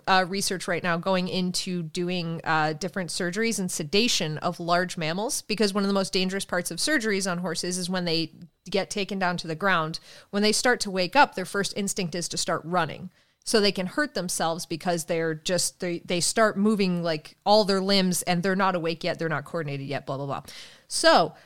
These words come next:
there's been a ton of research being done into standing sedation, and they have been able to figure out a way to do so many more surgeries, like looking, like, uh, doing the, like, endoscopy, I think, in the joints. I think that's what it's called. That might be the wrong term, but the cameras in the joints, basically, to see if there's tears or anything in there.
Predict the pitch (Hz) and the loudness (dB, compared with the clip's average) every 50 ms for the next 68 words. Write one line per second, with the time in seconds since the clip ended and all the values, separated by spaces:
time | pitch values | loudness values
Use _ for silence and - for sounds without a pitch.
0 | - _ - 226 247 277 262 262 311 302 247 208 - - - 302 320 359 311 220 | -20 _ 2 4 4 4 4 2 2 2 2 0 0 0 2 2 2 2 2 0
1 | 226 247 262 - 277 233 - - 208 185 175 160 170 170 - - 185 175 - - | 0 -2 -2 -2 -2 -4 -2 -2 -2 -2 0 0 0 0 0 0 -2 -2 -2 -2
2 | 151 - - - - 262 285 311 285 226 190 170 - - - 156 156 151 151 - | -2 -2 -2 0 2 2 2 4 4 2 2 0 0 -4 -4 -4 -4 -4 -4 -4
3 | - 147 139 - 180 175 - - - - - _ - 202 208 202 185 220 240 262 | -4 -4 -6 -6 -8 -10 -12 -14 -20 -20 -16 _ 0 0 2 2 4 6 6 6
4 | 262 302 302 254 285 294 262 208 214 202 226 214 - - - 214 190 185 185 185 | 6 4 2 0 0 0 0 0 0 0 0 -2 -2 -2 0 0 0 0 0 -2
5 | - - - 226 208 190 214 214 202 196 - 190 190 170 180 185 190 - - 175 | -4 -4 -2 -2 0 2 4 4 4 4 2 2 2 2 0 -2 -2 -2 -4 -4
6 | 170 185 185 165 165 160 - _ _ _ - - - - - 240 233 247 269 294 | -2 -2 -2 -2 -2 -4 -8 _ _ _ -6 -2 0 2 4 6 6 6 4 2
7 | 294 262 240 233 220 - - 196 185 180 180 240 254 254 254 - 220 180 170 - | 0 2 2 2 2 0 0 -2 -2 0 0 2 2 2 2 2 2 0 0 0
8 | 196 202 190 226 214 202 202 196 - 175 165 160 - _ _ _ - 151 160 170 | -2 -2 0 0 0 0 0 0 0 -2 -2 -2 -6 _ _ _ -10 -4 0 2
9 | 165 160 156 151 143 143 - 165 160 - 190 180 180 180 170 160 156 156 147 147 | 2 2 2 0 -4 -8 -16 -20 -10 -4 -2 -2 0 0 0 0 0 -2 -2 -4
10 | 147 143 143 _ _ _ _ _ _ _ _ _ _ - 165 160 156 175 - - | -6 -8 -8 _ _ _ _ _ _ _ _ _ _ -10 -6 -6 -4 -4 -6 -6
11 | - 170 175 175 - 185 175 170 - 180 175 180 180 160 160 156 - 156 156 170 | -4 -6 -6 -6 -6 -6 -6 -6 -6 -8 -8 -6 -4 -4 -4 -4 -4 -4 -2 -2
12 | 180 180 - - - - - - 170 156 165 160 - 185 165 156 - - 175 165 | -2 -4 -4 -6 -8 -8 -10 -10 -10 -8 -8 -8 -6 -6 -8 -8 -8 -6 -6 -4
13 | 143 185 185 185 185 180 185 175 170 160 170 160 170 151 156 156 160 - - 165 | -2 -2 -2 0 -2 -2 -2 -4 -4 -4 -2 -2 0 0 0 0 -2 -4 -4 -4
14 | 139 139 151 214 202 285 254 220 - - 311 294 285 269 240 226 190 208 202 190 | -4 -2 -2 2 4 4 4 2 2 0 2 2 2 4 2 2 2 2 2 0
15 | 175 156 180 160 139 143 - - 170 160 156 - 175 156 151 175 175 - 190 175 | 0 0 0 -2 -2 -2 -4 -4 -4 -2 -2 -2 -4 -4 -4 -4 -2 -2 -4 -4
16 | - 180 175 165 - - 170 170 180 175 170 175 160 160 160 156 - 165 160 160 | -4 -4 -6 -6 -6 -4 -4 -4 -4 -2 -4 -4 -4 -4 -6 -6 -6 -6 -4 -4
17 | 156 156 156 156 151 156 151 | -2 -2 0 0 0 -2 -2